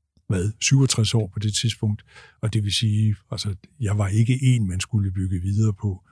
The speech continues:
og derfor, altså, var det helt rigtigt at, øh, sluse mig ud.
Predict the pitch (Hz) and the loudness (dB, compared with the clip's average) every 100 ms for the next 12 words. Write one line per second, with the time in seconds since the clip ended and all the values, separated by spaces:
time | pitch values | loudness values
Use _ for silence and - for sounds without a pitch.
0 | _ _ - 107 107 104 120 90 - - | _ _ -10 -4 -2 0 -2 -2 -8 -16
1 | 101 101 90 87 - 160 123 98 - 95 | -10 -8 -8 -8 0 0 0 -4 -4 -8
2 | - 107 101 - 98 92 - 107 98 - | -8 -8 -8 -4 -4 -4 -2 -2 -2 -4
3 | 95 - 90 87 92 | -4 -4 -6 -4 -6